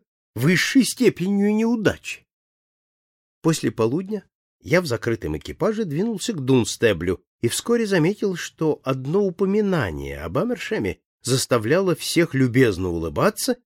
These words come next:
и возбуждало в них желание услужить мне. Очевидно, дом моего дяди был настоящим дворцом или замком,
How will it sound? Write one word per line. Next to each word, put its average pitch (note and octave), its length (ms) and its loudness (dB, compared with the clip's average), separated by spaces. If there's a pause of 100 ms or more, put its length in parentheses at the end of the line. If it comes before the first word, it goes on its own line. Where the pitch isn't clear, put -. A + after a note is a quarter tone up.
(140)
и C#3+ 100 6
возбуждало B2+ 720 2
в G#3 80 0
них A3+ 220 -2
желание B2+ 580 4
услужить G#3+ 640 -2
мне. E2+ 360 -8 (1000)
Очевидно, F3+ 500 -2
дом C3 240 6
моего D3 380 4
дяди A#2 320 4
был C#3 180 2
настоящим G#2+ 720 2
дворцом A2 680 0
или F2 120 -4
замком, E3 580 0